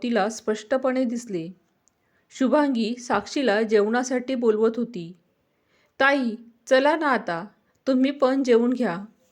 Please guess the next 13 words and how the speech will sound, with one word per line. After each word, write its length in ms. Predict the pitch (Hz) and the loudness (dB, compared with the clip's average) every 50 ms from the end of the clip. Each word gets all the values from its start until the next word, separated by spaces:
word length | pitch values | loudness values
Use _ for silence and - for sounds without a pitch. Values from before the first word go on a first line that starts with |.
| _ _ _ _ _ _ _ _ _ | _ _ _ _ _ _ _ _ _
शुभांगी 640 | - - 311 302 330 359 359 320 294 262 262 277 285 | -6 -4 0 0 2 2 2 0 0 0 0 -2 -2
साक्षीकडे 720 | 285 302 269 262 262 - 320 311 294 - 294 277 233 226 | 0 -2 -2 -2 -2 -4 -6 -6 0 0 2 4 4 2
येऊन 380 | 254 247 226 208 220 233 262 | 2 4 2 2 4 2 0
म्हणाली. 460 | 254 277 262 240 214 190 175 165 165 180 190 - _ _ _ _ _ _ _ _ _ _ | 0 0 -2 -2 -2 -2 -4 -6 -8 -10 -14 -16 _ _ _ _ _ _ _ _ _ _
साक्षी 600 | - - 294 285 294 294 - - 277 226 208 226 233 - - | -4 0 2 2 2 0 -2 -4 -2 -2 -2 -4 -6 -4 0
आईच्या 380 | 240 226 240 254 254 - 302 302 302 | 2 2 2 2 0 0 -2 -2 0
खोलीत 320 | - 311 247 202 208 226 226 - - | -2 -2 0 0 -2 -4 -8 -10 0
फोटोला 500 | - 262 240 247 285 285 269 226 196 226 | 2 2 2 4 2 2 2 2 0 0
कवटाळून 680 | 233 - - 220 220 226 226 277 277 269 233 202 220 226 - - | -2 0 0 2 2 2 2 2 2 2 2 0 -2 -4 -4 0
रडत 320 | 214 208 208 214 240 233 233 | 2 4 4 4 2 2 0
बसली 280 | 240 240 240 247 254 262 | 0 -2 0 -2 -4 -2
होती. 420 | 254 262 - - 185 170 170 180 - _ _ _ _ _ _ _ _ _ _ _ _ _ _ _ _ _ _ _ | -2 -2 -4 -6 -8 -10 -10 -12 -14 _ _ _ _ _ _ _ _ _ _ _ _ _ _ _ _ _ _ _
"वहिनी, 500 | - 277 311 330 311 285 269 240 214 226 | 2 4 4 6 4 4 2 0 0 -2